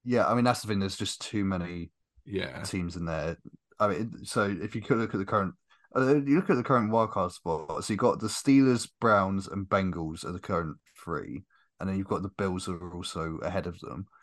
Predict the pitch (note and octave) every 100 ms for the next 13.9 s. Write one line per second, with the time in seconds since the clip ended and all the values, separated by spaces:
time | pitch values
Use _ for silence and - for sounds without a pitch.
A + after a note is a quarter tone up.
0 | _ _ _ _ - - F#2+ G2 F#2 F#2
1 | _ _ _ _ _ _ _ _ _ _
2 | - A#2 A2 G#2+ - A2+ A#2 C3+ C3+ D#3+
3 | D3 B2+ G#2+ C3 A2 G#2 - G#2+ G2 F#2+
4 | F#2+ F2+ E2+ - F2+ F2 F2 - G2 F2+
5 | D#2+ - E2 - - - _ _ _ _
6 | _ _ _ G2 G2 F#2+ F#2+ G#2 F#2 G2
7 | G2 A2 A2+ G2+ F#2+ F2 F2+ F#2 G2 A2+
8 | F#2+ - G#2+ E2 - G2 F2+ F2+ F2 F2
9 | - _ - _ - G#2 F2 E2 D#2 C2
10 | - F2 E2 D#2+ E2 D#2+ C2+ - F#2 F2+
11 | E2+ E2+ - - _ G2+ - - F#2+ -
12 | F2 F2 - - E2+ - - - D2 D2+
13 | F#2+ - A2+ - - F2 - F2+